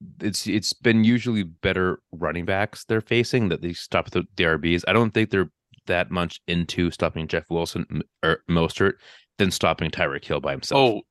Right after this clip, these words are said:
Speaker 2: they should be, because this team, while they wanted to get faster,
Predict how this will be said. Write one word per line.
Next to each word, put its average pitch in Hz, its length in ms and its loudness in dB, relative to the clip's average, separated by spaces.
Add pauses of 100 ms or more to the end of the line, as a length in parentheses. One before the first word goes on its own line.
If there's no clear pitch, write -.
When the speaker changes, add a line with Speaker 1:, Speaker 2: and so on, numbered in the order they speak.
(120)
Speaker 2:
they 123 240 0
should 123 340 -2
be, 87 280 -10 (100)
because 110 320 -2
this 113 180 0
team, 131 360 2
while 110 180 4
they 107 120 0
wanted 113 280 0
to 147 80 2
get 147 120 2
faster, 156 560 2